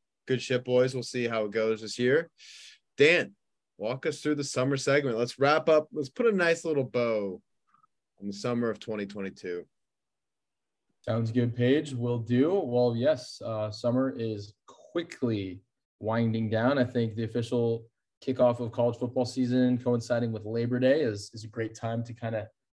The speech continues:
Speaker 2: kinda reflect on the summer that was. So we've got a couple, cou-, couple highlights that we wanted to kinda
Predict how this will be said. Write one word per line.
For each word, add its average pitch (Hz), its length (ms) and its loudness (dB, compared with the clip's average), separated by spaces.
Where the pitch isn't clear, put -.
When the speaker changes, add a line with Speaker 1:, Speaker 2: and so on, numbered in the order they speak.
Speaker 2:
kinda 135 140 0
reflect 135 600 0
on 139 120 2
the 127 80 4
summer 139 380 2
that 123 240 0
was. 113 640 -2
So - 600 -2
we've 151 100 -2
got 156 140 6
a 139 40 2
couple, 160 600 0
cou-, - 240 -12
couple 180 220 -2
highlights 143 600 0
that 131 80 -4
we 135 80 0
wanted 131 300 2
to 131 100 -2
kinda 127 300 -4